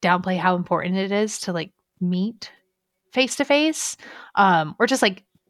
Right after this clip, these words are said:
every once in a while. It doesn't have to just be once, but, like, I don't know, that in-person interaction is something that you cannot replicate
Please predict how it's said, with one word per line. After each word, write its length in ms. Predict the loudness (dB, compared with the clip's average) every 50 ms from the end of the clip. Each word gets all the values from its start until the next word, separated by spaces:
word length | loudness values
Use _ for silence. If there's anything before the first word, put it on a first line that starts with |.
| _ -2
every 220 | 0 2 2 2 2
once 360 | 4 4 2 2 2 0 2
in 60 | 4
a 40 | 4
while. 160 | 6 6 4
It 40 | 4
doesn't 160 | 2 2 2
have 120 | 0 0 0
to 80 | -4
just 220 | -8 -6 -6 -6 -4
be 120 | -6 -6
once, 400 | -4 -2 -2 -2 -2 -2 -4 -8
but, 140 | -12 -10 -8
like, 220 | -8 -8 -8 _ _ _ -20 -20 -20 -20 -20 _ -20 -20 -14 -6
I 100 | -2 0
don't 100 | 0 0
know, 280 | 0 -2 -6 -6 -8 -4 0
that 180 | 2 2 2 2
in-person 640 | 0 -2 0 0 0 0 0 -2 -2 -2 -2 -4 -6 _ _ _ _ _ _ _ _ _ -4 -2
interaction 720 | -2 0 2 4 4 4 4 4 2 0 -2 0 2 2
is 160 | 2 2 2
something 320 | 2 0 0 0 0 0 0
that 140 | 0 0 0
you 140 | -4 -6
cannot 480 | -6 -8 -8 -4 0 2 2 2 0 0
replicate 840 | -2 -4 -4 -4 -6 -8 -2 0 0 2 2 0 -2 -6 -14 -16 -16